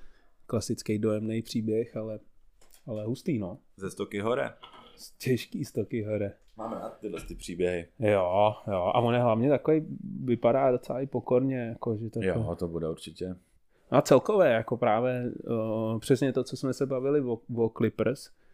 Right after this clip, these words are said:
Speaker 1: tak, vole, co chybělo Clippers, tak podle mě mělo, mělo Miami úplně totálně, víš, takový to srdíčko a takový ten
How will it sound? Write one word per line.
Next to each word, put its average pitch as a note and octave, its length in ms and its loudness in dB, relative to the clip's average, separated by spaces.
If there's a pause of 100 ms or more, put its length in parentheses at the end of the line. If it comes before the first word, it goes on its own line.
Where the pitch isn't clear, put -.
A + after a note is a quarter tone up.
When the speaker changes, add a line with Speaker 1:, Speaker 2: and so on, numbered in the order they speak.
(280)
Speaker 1:
tak, - 200 0
vole, B2+ 580 6 (320)
co - 160 2
chybělo A#2+ 400 4
Clippers, B2 380 -2
tak A#2+ 160 0
podle A2+ 220 -2
mě A#2 140 -4
mělo, A#2 420 -4 (920)
mělo G#2+ 520 -2
Miami A2 640 -2 (400)
úplně G#2+ 420 -4
totálně, A2 440 0
víš, G2+ 160 -6
takový G#2+ 240 -6
to G2+ 120 -4
srdíčko G#2 760 -6
a G1+ 100 -6
takový G#2+ 300 -2
ten G#2+ 220 -4